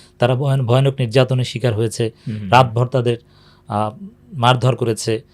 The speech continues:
Speaker 2: হুম, হুম।
Speaker 1: অনেককে প্রায় পঙ্গু করে দিয়েছে এবং অনেককে, ছাত্রদল, শিবির, অনেককে আমরা বাঁচাতে পেরেছি। আমি বিশ্ববিদ্যালয়ে কিছুদিন সাংবাদিকতা করেছি,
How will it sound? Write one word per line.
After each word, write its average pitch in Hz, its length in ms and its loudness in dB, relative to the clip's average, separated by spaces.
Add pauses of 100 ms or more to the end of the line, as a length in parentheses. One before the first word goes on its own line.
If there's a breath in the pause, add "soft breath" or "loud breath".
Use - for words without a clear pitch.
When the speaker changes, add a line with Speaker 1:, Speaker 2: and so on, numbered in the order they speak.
Speaker 2:
হুম, 98 80 -12
হুম। 95 160 -14
Speaker 1:
অনেককে 131 500 0
প্রায় 139 340 6
পঙ্গু 143 280 2
করে 120 200 0
দিয়েছে 107 380 -4
এবং 147 420 -2
অনেককে, 156 600 0
ছাত্রদল, 123 640 -2
শিবির, 131 380 -2
অনেককে 143 420 0
আমরা 120 200 -2
বাঁচাতে 117 400 0
পেরেছি। 110 260 -2
আমি 180 180 -2
বিশ্ববিদ্যালয়ে 160 520 -2
কিছুদিন 151 180 -2
সাংবাদিকতা 135 600 0
করেছি, 107 380 -8